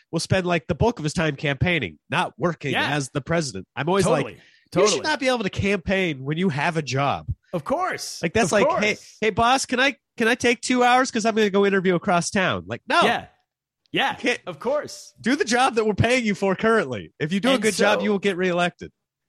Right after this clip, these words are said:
Speaker 2: Yeah, and that's, like, half the countries in the world that they're po-, that the job's to get reelected, and the other half of the world has dictators,
Speaker 1: Right.
Speaker 2: and those dictators aren't worried about ge-, aren't worried about getting reelected,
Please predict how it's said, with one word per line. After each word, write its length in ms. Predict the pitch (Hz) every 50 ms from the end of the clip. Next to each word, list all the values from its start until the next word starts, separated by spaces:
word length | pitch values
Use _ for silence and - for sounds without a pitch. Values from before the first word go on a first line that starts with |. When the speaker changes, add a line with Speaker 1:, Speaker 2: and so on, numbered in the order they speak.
| _ _ _ -
Speaker 2:
Yeah, 320 | 196 285 320 277 202 - - -
and 180 | 180 180 185
that's, 300 | 202 220 254 - - -
like, 180 | 262 254 226 156
half 360 | - - 160 165 160 - -
the 60 | 160
countries 400 | 135 156 147 135 120 135 131 113
in 60 | 139
the 60 | 131 131
world 420 | 120 123 123 139 175 185 - - _ -
that 220 | 165 160 - - -
they're 140 | 160 151 139
po-, 380 | - _ - 156 165 156 - -
that 180 | 139 147 143 127
the 80 | 147 135
job's 340 | 120 151 139 139 131 -
to 60 | - 135
get 120 | 151 147
reelected, 480 | 143 135 127 117 110 - - 180 170 - - - - - _ _ -
and 80 | 165
the 80 | 190 240
other 160 | 285 294 269
half 160 | 214 202 190
of 20 | -
the 80 | 175
world 160 | 170 170 160 156
has 140 | 147 131
dictators, 720 | - - 120 - - - 131 120 127 143 165 202 208 - - _ _ _ _ _ _ _ _ - -
Speaker 1:
Right. 80 | 196
Speaker 2:
and 300 | 190 180 175 165 160 147 - _ _ _ _ _ -
those 220 | 202 240 240 -
dictators 520 | - 247 285 269 - 240 220 208 185 175 156
aren't 160 | 175 185 196
worried 220 | 170 170 175 170
about 260 | 160 156 151 147 135
ge-, 220 | 135 160 160 156 _ _ _ _ _ 185 - -
aren't 220 | 170 175 185 -
worried 300 | 185 151 160 175 180 165
about 240 | 160 151 143 120 -
getting 240 | 147 147 143 135 131
reelected, 760 | 139 147 147 135 117 156 247 277 - - - 110 120 143